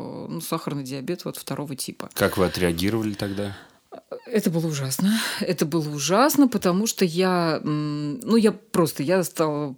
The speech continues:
Speaker 1: плакать, рыдать, э, ну, не у, и у врача, кстати, тоже.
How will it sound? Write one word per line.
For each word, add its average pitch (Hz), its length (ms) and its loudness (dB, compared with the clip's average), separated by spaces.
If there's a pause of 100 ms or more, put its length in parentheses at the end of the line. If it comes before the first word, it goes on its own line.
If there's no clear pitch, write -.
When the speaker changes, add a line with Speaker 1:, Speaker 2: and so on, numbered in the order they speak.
(120)
Speaker 1:
плакать, 226 680 8
рыдать, 180 720 6
э, 160 580 2
ну, 185 180 2
не 175 320 2
у, 175 340 0
и 220 120 6
у 226 60 6
врача, 214 320 8
кстати, 160 340 4
тоже. 175 420 4